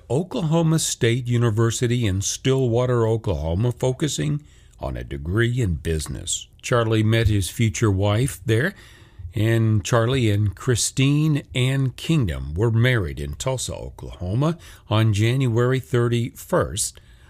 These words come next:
of nineteen seventy-six. And Charlie is survived by his wife, Christy Kingdom Knopfler, two sons, Ben and Marion Schultz, and Joe, and his wife,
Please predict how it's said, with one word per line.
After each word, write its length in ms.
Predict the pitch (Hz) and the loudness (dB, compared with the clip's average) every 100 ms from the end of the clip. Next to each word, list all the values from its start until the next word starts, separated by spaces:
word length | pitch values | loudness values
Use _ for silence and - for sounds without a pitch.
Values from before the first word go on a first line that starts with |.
| - | -14
of 220 | 64 60 | -12 -8
nineteen 640 | 65 78 110 - 80 78 95 | -6 -2 -2 -2 -2 -2 -2
seventy-six. 1080 | - 58 58 62 76 - - - - - - - - _ - - - - | -4 -8 -12 -10 -6 -6 -8 -18 -20 -20 -20 -20 -20 _ -20 -20 -20 -8
And 180 | - 180 | -2 -2
Charlie 440 | - 143 139 131 113 | 0 0 2 2 2
is 180 | 104 | 2
survived 640 | - 80 67 64 55 57 57 | -2 -4 -4 -8 -8 -12 -10
by 180 | 69 80 | -6 -2
his 220 | 113 92 | 0 0
wife, 420 | 101 113 82 - | 0 0 -2 -10
Christy 460 | - 123 - 117 101 | -2 -2 0 -2 -2
Kingdom 640 | - 123 117 107 104 104 | -2 0 0 2 2 2
Knopfler, 540 | 76 76 - 85 120 - - - - - | -2 -6 -8 -4 -4 -6 -20 -20 -20 -10
two 240 | - 151 156 | -2 0 0
sons, 800 | - 139 156 123 69 60 - - - - - | -2 -2 -2 -4 -6 -8 -12 -14 -20 -20 -4
Ben 640 | 110 98 104 101 117 143 - | -2 2 2 2 2 -2 -4
and 260 | - 67 69 | -8 -6 -4
Marion 580 | 87 113 113 104 95 110 | 0 0 2 0 0 -2
Schultz, 580 | - 64 69 - - - - - - | -2 -6 -8 -8 -10 -10 -18 -20 -10
and 360 | 120 120 127 - 131 | -2 0 0 -2 -4
Joe, 500 | 107 113 139 78 57 - _ - - - | 0 2 0 -2 -8 -16 _ -20 -20 -12
and 280 | 65 62 76 | -10 -8 -4
his 220 | 127 170 | -2 -2
wife, 400 | 82 67 78 104 | -4 -8 -8 -8